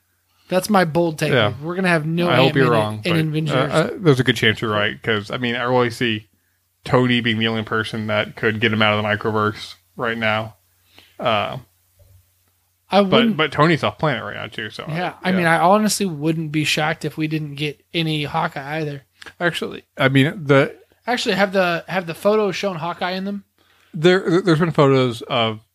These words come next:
Speaker 2: Hawkeye in, like, the, the Ronin costume, so I assume, uh, that's, that's what they're doing.
Speaker 1: How amazing would it be if that was just, like, a big front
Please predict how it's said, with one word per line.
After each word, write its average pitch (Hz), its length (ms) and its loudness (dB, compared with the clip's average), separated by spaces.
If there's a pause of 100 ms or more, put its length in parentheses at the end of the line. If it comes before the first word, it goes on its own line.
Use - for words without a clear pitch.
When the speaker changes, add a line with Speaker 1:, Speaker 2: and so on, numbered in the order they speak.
(200)
Speaker 2:
Hawkeye 117 440 0
in, 120 120 -2
like, 110 240 -4 (180)
the, 135 180 -8 (100)
the 143 140 0
Ronin 131 420 4
costume, 131 600 2 (220)
so 131 200 -4
I 117 60 0
assume, 110 580 -4 (380)
uh, 113 440 -4 (360)
that's, 127 180 2
that's 131 200 2
what 120 80 -6
they're 120 80 -4
doing. 131 440 -4
Speaker 1:
How 190 240 0
amazing 175 380 2
would 165 100 2
it 151 80 -4
be 151 140 0
if 139 100 -6
that 151 100 0
was 151 140 -2
just, 147 160 -2
like, 147 140 -4
a 147 40 -4
big 147 680 -2
front 156 460 -2